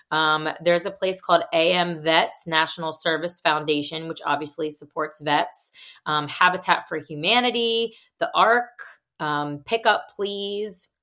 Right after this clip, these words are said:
Furniture Bank Network, if you got, like, furniture, pick up my donation dot com. Um, these are all great places that you can go ahead and donate your unwanted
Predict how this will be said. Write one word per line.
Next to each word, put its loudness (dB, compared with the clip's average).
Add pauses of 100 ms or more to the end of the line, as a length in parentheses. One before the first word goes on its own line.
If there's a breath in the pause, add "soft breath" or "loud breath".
(120)
Furniture 0
Bank 2
Network, 2
if -14
you -6
got, 0
like, -6
furniture, 0 (300 loud breath)
pick -2
up 4
my 4
donation 0
dot 2
com. 2 (340 loud breath)
Um, 0
these -2
are 4
all 6
great 2
places -2
that -2
you 0
can -6
go 0
ahead -2
and -6
donate -2
your -2
unwanted -6